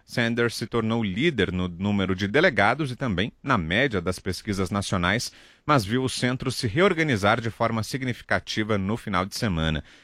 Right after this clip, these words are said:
Esperado como o grande dia das primárias democratas, a super terça vai ser o teste para Bernie Sanders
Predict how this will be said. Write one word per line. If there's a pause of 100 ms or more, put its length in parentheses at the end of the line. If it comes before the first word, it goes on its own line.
(120)
Esperado
como
o
grande
dia
das
primárias
democratas, (200)
a
super
terça (220)
vai
ser
o
teste
para
Bernie
Sanders